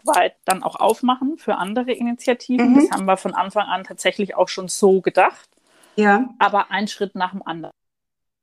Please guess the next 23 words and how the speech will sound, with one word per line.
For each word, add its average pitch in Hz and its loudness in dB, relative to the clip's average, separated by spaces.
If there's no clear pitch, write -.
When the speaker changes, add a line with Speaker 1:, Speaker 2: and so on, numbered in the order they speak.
Speaker 1:
anfangen 269 0
und 202 -6
das - -8
gut 254 -6
machen 269 2
und 208 -6
Begeisterung 220 -2
schaffen 220 -4
und 285 4
dann 262 4
werden 220 -4
wir 190 -4
das 240 -6
<laughs> - -6
Stück - -2
für 294 2
Stück - -4
für - -4
andere 214 -2
Speaker 2:
Also 226 4
Speaker 1:
öffnen, 247 6
Speaker 2:
Stück - -2
für, 269 0